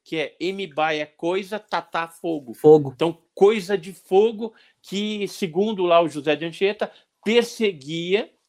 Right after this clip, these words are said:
Speaker 1: vez ou outra, aí os índios e os matava. Então, era um
Speaker 2: Caramba.
Speaker 1: fenômeno que era meio nocivo, né? É, no Espírito Santo, por exemplo, a gente tem casos de mil e oitocentos, né?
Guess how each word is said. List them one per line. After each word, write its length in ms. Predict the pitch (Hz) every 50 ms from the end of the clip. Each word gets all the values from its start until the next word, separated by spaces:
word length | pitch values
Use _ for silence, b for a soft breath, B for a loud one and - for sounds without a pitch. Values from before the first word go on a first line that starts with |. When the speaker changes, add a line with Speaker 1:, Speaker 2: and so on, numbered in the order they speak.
| _ _ _
Speaker 1:
vez 340 | - 135 165 165 160 135 151
ou 120 | 156 151
outra, 300 | 151 156 156 - 160 147
aí 120 | 151 160 160
os 220 | 147 139 131 135
índios 420 | 147 160 175 180 175 214 214 - _ _ _ _ _ -
e 120 | 170 180
os 160 | 196 196 160 165
matava. 640 | 185 196 196 196 - 156 139 127 110 107 95 _ _ _ _ _ _ _ _ _ _ _ _ _ _ _ -
Então, 300 | 131 127 - 147 147 156
era 80 | 156
um 60 | 170 175
Speaker 2:
Caramba. 140 | 131 127
Speaker 1:
fenômeno 520 | 127 - - 131 165 170 175 190 202 202 196
que 240 | - - 202 190 185
era 460 | 175 170 170 170 180 180 175 175 170
meio 520 | 170 170 170 165 165 170 175 180 180 180
nocivo, 840 | 180 175 185 196 185 - - - 175 180 185 190 180 160 147 143 135
né? 200 | 139 143 147 147 _ _ _ _ _ _ _ -
É, 180 | - 143 156 156
no 160 | 160 190 226
Espírito 560 | 233 - - - - 202 202 190 185 - -
Santo, 580 | - - - - 151 170 196 202 185 156 - 143
por 220 | 127 - 143 139
exemplo, 560 | 143 139 123 131 147 160 170 - 143 131 - _ _ _ _ _ -
a 80 | 120 113
gente 300 | 113 151 151 - - -
tem 160 | 170 165 156
casos 480 | - - 151 151 143 143 143 131 127 120
de 160 | 123 143 151
mil 340 | 139 143 151 165 180 170 170
e 60 | 165
oitocentos, 1120 | 165 160 156 - 165 156 - - - - 151 151 160 170 170 165 165 - 156 151 _ _ _ _ _ _ _ _ _ _ -
né? 320 | 135 131 131 139 143 139